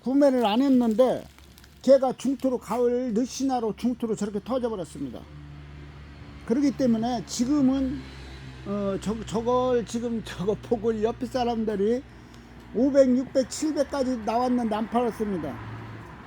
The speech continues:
그거는 팔 리가 없죠. 왜냐하면은, 아, 산채품이고, 제가 산채품이고,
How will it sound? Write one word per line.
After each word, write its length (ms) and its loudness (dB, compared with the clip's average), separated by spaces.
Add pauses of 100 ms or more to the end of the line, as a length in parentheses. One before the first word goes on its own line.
(160)
그거는 260 4
팔 220 0
리가 260 4
없죠. 800 0 (480)
왜냐하면은, 800 0 (720)
아, 100 -2
산채품이고, 1200 0
제가 260 0
산채품이고, 960 0